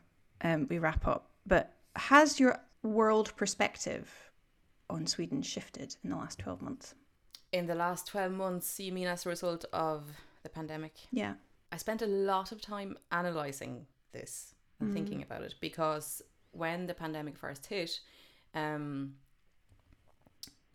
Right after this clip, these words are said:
Speaker 2: I was gonna say I couldn't go anywhere without, I couldn't go anywhere because we were under lockdown. So
Speaker 1: Mm.
Speaker 2: that's <laughs>
Speaker 1: Yeah.
Speaker 2: not what happened. But I couldn't talk to anyone without them going, "Oh, Sweden, huh?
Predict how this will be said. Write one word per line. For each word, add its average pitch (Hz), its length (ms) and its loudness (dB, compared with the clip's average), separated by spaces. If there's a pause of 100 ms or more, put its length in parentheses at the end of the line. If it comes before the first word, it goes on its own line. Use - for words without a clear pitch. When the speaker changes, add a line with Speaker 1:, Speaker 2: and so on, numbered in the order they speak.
(160)
Speaker 2:
I 151 40 -16
was 160 100 -14
gonna 208 140 0
say 185 120 0
I 165 40 2
couldn't 165 220 -2
go 160 160 4
anywhere 160 380 2
without, 147 340 -2 (160)
I 151 180 -4
couldn't 156 240 -8
go 143 80 -2
anywhere 127 340 -2
because 131 280 -8
we 139 60 -6
were 131 100 -2
under 135 180 -2
lockdown. 131 360 -6 (260)
So 226 80 2
Speaker 1:
Mm. 208 40 6
Speaker 2:
that's 190 360 0
<laughs> - 440 0
Speaker 1:
Yeah. 170 240 2 (140)
Speaker 2:
not 175 180 -2
what 135 100 -4
happened. 139 240 -8
But 208 200 6 (520)
I 180 100 4
couldn't 202 300 0
talk 196 300 2
to - 140 -6
anyone 151 480 -4 (680)
without 160 560 -4
them 151 160 -6
going, 151 380 -4
"Oh, - 40 -18 (720)
Sweden, 170 800 -18
huh? 185 240 -8